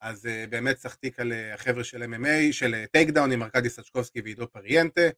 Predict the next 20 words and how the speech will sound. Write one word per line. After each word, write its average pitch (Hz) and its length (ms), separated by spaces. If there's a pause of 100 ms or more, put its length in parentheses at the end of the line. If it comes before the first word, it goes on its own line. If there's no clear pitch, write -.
(300)
גם 123 140
זה 123 140
נמצא 120 260
בוואלה 117 460
ספורט, 202 440 (480)
ואני 202 1120
רוצה 233 240
להגיד 226 260
תודה 220 280
רבה 226 160
כמובן 226 460
לכל 226 840
מי 196 140
שהצטרף 156 680
אלינו 135 420 (380)
לפרק 160 580
הארוך 139 600
הזה 165 220
במיוחד. 143 680 (520)
אה, 135 240